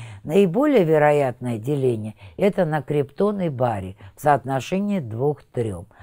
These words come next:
А, и, как мы уже упоминали ранее, все они являются радиоактивными. Но с течением времени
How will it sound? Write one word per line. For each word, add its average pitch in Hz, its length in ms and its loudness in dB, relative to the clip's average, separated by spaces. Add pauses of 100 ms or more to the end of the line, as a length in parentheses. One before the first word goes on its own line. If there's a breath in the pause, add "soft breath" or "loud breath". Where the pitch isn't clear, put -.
(640 loud breath)
А, 160 360 6
и, 196 120 -4
как 247 220 4
мы 226 140 0
уже 214 240 2
упоминали 170 880 0 (200 soft breath)
ранее, 143 600 2
все - 460 -2
они 185 220 -4
являются 131 1000 -4
радиоактивными. 113 1400 -6 (720 loud breath)
Но 240 420 6
с - 100 -16
течением 233 680 -2
времени 202 680 -2